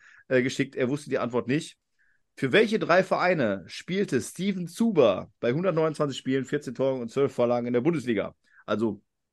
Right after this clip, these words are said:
die Statistik ist scheißegal, habe ich trotzdem dazu geschrieben. Für welche drei Vereine spielte Steven Zuber?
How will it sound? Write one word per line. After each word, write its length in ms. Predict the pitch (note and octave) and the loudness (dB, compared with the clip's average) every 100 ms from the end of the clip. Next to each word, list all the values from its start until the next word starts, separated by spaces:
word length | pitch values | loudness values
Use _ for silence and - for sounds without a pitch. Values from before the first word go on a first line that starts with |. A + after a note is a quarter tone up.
| _ _ _ _ _ C3 | _ _ _ _ _ -14
die 60 | |
Statistik 360 | A2+ A#2+ C#3 C3 | -10 -6 -6 -4
ist 140 | A2 | -6
scheißegal, 580 | - B2+ A#2 G#2+ A2 B2 | -2 -2 0 2 6 4
habe 100 | A#2+ | 2
ich 40 | A2+ | -4
trotzdem 220 | A#2 A#2 | -8 -6
dazu 220 | A2 B2 | -6 -4
geschrieben. 500 | A#2 A2+ A2+ A2+ A2+ _ _ _ - | -4 0 0 0 -6 _ _ _ -6
Für 160 | A#2 | 0
welche 200 | A#2 D#3 | 4 4
drei 220 | B2+ B2 C3+ | 4 4 4
Vereine 320 | F#2 A#2 B2 | 4 2 0
spielte 520 | - B2 A#2+ A2+ - - | -2 -4 2 2 0 -10
Steven 440 | - B2 A#2+ A2+ | -6 -4 -2 -4
Zuber? 500 | - D3 A#2 G#2 - | -2 -2 2 0 0